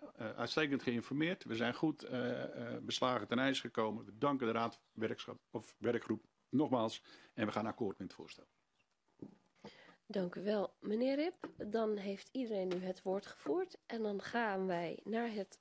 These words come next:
Speaker 2: college. En, eh, namens het college zal mevrouw Van der Meijden vragen beantwoorden.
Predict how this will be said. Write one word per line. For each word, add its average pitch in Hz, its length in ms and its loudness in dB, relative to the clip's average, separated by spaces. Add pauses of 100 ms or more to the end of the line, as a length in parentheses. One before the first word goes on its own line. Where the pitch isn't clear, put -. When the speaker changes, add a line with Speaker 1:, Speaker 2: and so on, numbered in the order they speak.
(100)
Speaker 2:
college. 262 720 -2
En, 220 300 -4
eh, 214 120 -6
namens 214 320 0
het 214 80 -8
college 202 520 -2
zal 196 320 -2
mevrouw 233 300 -2
Van 208 140 -2
der 190 80 2
Meijden 175 240 -2
vragen 220 320 -4
beantwoorden. 220 540 -6